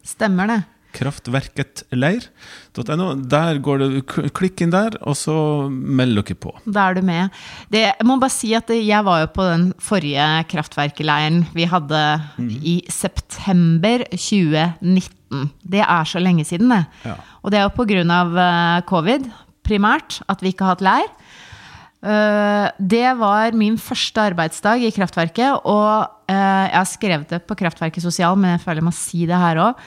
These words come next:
Speaker 1: Jeg er helt sikker på at veldig mye av grunnen til at jeg trivdes så godt fra første dag på jobben, er fordi jeg var på den leiren, og jeg utviklet relasjoner og ble kjent med folk på en måte som er veldig vanskelig å få til over den kaffekoppen der man er litt usikker på om man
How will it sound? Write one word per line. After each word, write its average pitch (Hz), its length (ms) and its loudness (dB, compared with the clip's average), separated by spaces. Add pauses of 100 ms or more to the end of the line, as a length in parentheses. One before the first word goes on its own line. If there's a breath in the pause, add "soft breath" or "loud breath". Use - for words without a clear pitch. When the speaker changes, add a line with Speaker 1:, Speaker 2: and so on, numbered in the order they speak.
(280 loud breath)
Speaker 1:
Jeg 202 100 -4
er 208 120 -2 (160)
helt 262 280 0
sikker 185 300 -4
på 214 160 0 (100)
at 185 160 -4
veldig 190 460 0
mye 175 160 2
av 165 80 0
grunnen 156 260 0
til 170 160 -4
at 170 120 -4
jeg 170 160 -4
trivdes 165 480 -2 (180)
så 165 260 0
godt 180 280 -4
fra 165 160 -4
første - 340 -6
dag 147 180 -6
på 160 120 -2
jobben, 175 360 0
er 151 140 0
fordi 165 280 -2
jeg 160 220 0
var 151 320 -4
på 185 120 -8
den 170 160 2
leiren, 170 340 0 (460 loud breath)
og 90 80 -10
jeg 190 260 -2
utviklet 190 460 0
relasjoner 196 580 -2
og 208 80 -2
ble 202 80 0
kjent - 320 -4
med 185 100 -2
folk - 280 0
på 233 60 0
en 220 120 2
måte 180 240 0
som 196 160 2 (220)
er 208 200 -4
veldig 226 220 4
vanskelig 208 480 2
å - 80 -2
få 196 240 0
til 208 160 0
over 185 220 2
den 202 120 2
kaffekoppen 190 680 0
der 185 120 4
man 190 200 2
er 185 100 2
litt 196 220 0
usikker 175 340 -2
på 185 140 0
om 180 80 2
man 180 360 2